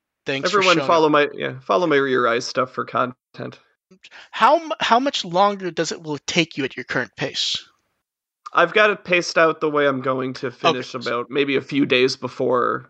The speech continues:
Speaker 2: it, it
Speaker 1: Oh,
Speaker 2: shuts
Speaker 1: you're,
Speaker 2: down.
Speaker 1: you, oh, you, so you're
Speaker 2: Not, not, oh, not, not right on. Like, I,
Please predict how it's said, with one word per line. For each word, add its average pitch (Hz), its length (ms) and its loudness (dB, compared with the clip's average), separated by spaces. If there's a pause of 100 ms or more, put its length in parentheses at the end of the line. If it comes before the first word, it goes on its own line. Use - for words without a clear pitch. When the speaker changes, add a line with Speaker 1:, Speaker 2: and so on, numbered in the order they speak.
(120)
Speaker 2:
it, 135 60 -8
it 127 80 -8 (100)
Speaker 1:
Oh, 175 380 4
Speaker 2:
shuts 151 120 0
Speaker 1:
you're, 190 240 2
Speaker 2:
down. 139 80 -16
Speaker 1:
you, 147 200 -14
oh, 156 260 2
you, 147 240 -2
so 147 220 -2 (160)
you're 156 240 -2
Speaker 2:
Not, 254 320 2
not, 269 240 0 (140)
oh, 175 120 4
not, 180 360 2
not 160 360 0
right 143 240 2
on. 127 360 0
Like, 131 240 -2
I, 147 60 2